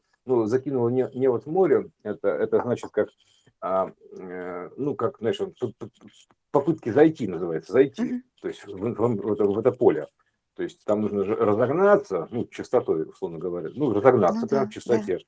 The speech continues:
Speaker 1: м-, мозга, да, вот, до определенной октавы, октавы, то есть это же, м, ключ, музыкальная история, то есть до определенной октавы, для такого тенора, для такого высокого,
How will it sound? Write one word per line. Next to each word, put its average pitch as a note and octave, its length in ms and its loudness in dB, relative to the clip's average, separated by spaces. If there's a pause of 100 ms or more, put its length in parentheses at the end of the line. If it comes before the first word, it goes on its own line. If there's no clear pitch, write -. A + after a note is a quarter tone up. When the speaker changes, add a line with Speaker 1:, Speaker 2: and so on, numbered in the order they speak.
(200)
Speaker 1:
м-, G#2+ 180 -10
мозга, F2+ 400 -2
да, A#2+ 220 0 (760)
вот, F#2+ 320 -2
до G2 200 0
определенной A2+ 520 6
октавы, F#2+ 600 4 (140)
октавы, E2+ 540 4
то F2+ 100 -8
есть - 120 -10
это F2+ 220 -4
же, F2 260 -8
м, A2 240 -10
ключ, G3+ 360 -2
музыкальная A#2 580 0
история, E2 340 -6
то F2+ 140 -8
есть E2 100 -12
до B2 100 4
определенной B2+ 440 2
октавы, F2 420 0
для F2 120 -10
такого - 280 -6
тенора, F#2 340 4
для E2+ 140 -10
такого F#2+ 220 -10
высокого, C3 500 0